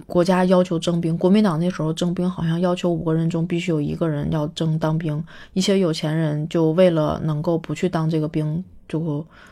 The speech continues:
就是逃离啊，或者花钱啊，这中间去做一些事儿，能够不让自己的家里人去当兵，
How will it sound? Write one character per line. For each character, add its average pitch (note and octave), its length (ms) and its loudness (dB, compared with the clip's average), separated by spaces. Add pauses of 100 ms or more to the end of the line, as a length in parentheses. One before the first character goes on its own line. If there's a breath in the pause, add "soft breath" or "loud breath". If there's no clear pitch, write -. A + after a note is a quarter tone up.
(140 loud breath)
就 - 120 -10
是 D3+ 460 -6
逃 D#3 220 2
离 D#3 240 2
啊， D3 120 0
或 F3 160 -2
者 D3+ 80 -2
花 D#3 220 -2
钱 - 180 -6
啊， D#3 260 -4 (260 loud breath)
这 F3+ 100 -2
中 E3 240 -2
间 D#3+ 200 0
去 D#3+ 160 -4
做 E3 220 0
一 D#3+ 60 0
些 D#3 120 -4
事 E3 160 -4
儿， C#3+ 140 -4
能 D3 140 0
够 D#3 120 -2
不 D3+ 120 -4
让 D3+ 180 -2
自 E3 160 -2
己 D3 80 -2
的 - 100 -4
家 D3 180 -4
里 D3 60 -4
人 - 140 -6
去 - 100 -10
当 D#3 200 -4
兵， E3+ 200 -6